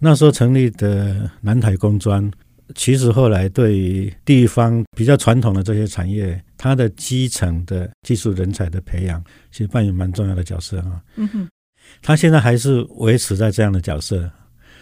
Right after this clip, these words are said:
Speaker 1: 所以现在我们看看我们的这个技职体系啊，就是从早期的高工、高商这些高职的，然后进到这个专科学校，这个我们就叫技职体系。
Speaker 2: 嗯哼。
Speaker 1: 专科学校毕业它是没有学位的啊，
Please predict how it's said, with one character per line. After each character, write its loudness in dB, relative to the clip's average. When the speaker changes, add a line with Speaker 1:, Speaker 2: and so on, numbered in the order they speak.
Speaker 1:
所 4
以 4
现 4
在 4
我 0
们 -2
看 0
看 -2
我 -2
们 -2
的 0
这 0
个 0
技 -4
职 -8
体 -4
系 -2
啊， -4
就 2
是 4
从 0
早 0
期 -6
的 -2
高 2
工、 -2
高 0
商 0
这 2
些 0
高 0
职 -4
的， -4
然 0
后 2
进 2
到 2
这 -2
个 -2
专 2
科 2
学 0
校， -2
这 2
个 4
我 2
们 0
就 2
叫 2
技 -2
职 -8
体 -8
系。 -8
Speaker 2:
嗯 -8
哼。 -8
Speaker 1:
专 4
科 6
学 2
校 4
毕 0
业 4
它 4
是 0
没 4
有 4
学 0
位 2
的 -4
啊， -8